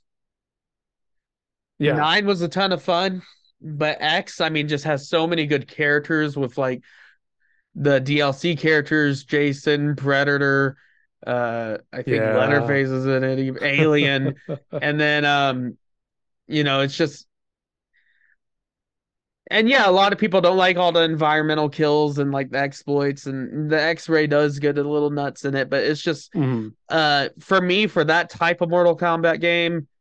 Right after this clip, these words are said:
Speaker 2: I think it's the peak.
Speaker 1: Yeah.
Speaker 2: Um,
Speaker 1: I
Speaker 2: but eleven is also quite fun, but it introduces, like, the gear system from Injustice Two.
Speaker 1: Right.
Speaker 2: Um,
Speaker 1: Yeah.
Speaker 2: so it does feel a little different.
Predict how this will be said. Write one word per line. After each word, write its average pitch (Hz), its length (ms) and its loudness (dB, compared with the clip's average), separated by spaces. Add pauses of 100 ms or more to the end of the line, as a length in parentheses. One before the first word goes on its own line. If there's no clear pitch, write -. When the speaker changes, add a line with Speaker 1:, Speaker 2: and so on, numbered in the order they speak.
(400)
Speaker 2:
I 147 120 -2
think 147 220 -2
it's 135 180 -10
the 131 120 -8
peak. 147 480 -6 (440)
Speaker 1:
Yeah. 127 340 0
Speaker 2:
Um, 127 200 -8 (480)
Speaker 1:
I 139 320 0
Speaker 2:
but 185 240 4
eleven 185 480 2
is 156 160 0
also 147 720 0 (360)
quite 147 280 -4
fun, 143 300 -2
but 143 120 -2
it 170 140 2
introduces, 151 580 -2
like, 135 200 -4
the 139 100 -6
gear 135 280 -4
system 135 520 -10
from 127 180 -10
Injustice 123 560 -8
Two. 120 460 -8 (500)
Speaker 1:
Right. 113 180 -4
Speaker 2:
Um, 107 460 -8 (300)
Speaker 1:
Yeah. 107 300 -6 (540)
Speaker 2:
so 156 100 2
it 139 60 0
does 151 240 0
feel 139 360 0
a - 20 0
little 120 220 0
different. 110 380 -14